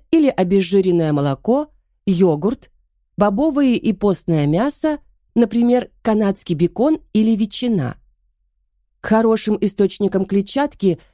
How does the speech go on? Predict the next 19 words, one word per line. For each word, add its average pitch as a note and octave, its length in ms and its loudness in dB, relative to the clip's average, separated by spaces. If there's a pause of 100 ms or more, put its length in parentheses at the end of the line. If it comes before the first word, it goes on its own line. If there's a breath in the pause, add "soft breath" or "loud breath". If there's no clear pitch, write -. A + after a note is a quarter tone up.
(140 soft breath)
на A3 180 2
завтрак C4 540 -2
относятся A3+ 800 -2 (220)
цельные G3+ 560 0
крупы, F3+ 560 -2 (360)
овсянка, F3 800 -2 (340)
зерновой F#3 580 0
хлеб B3 360 -2 (140)
и D4+ 80 2
фрукты. C3 600 -6 (1300)
Делайте G3 480 0
правильные F3 600 0
покупки. F3 640 -6 (1040)
Планируя C#4 420 2
покупки C4+ 640 -2 (180 loud breath)
на A#3+ 140 4
неделю, A#3+ 640 0 (260)
обязательно A3 640 0
подумайте, G3+ 880 -2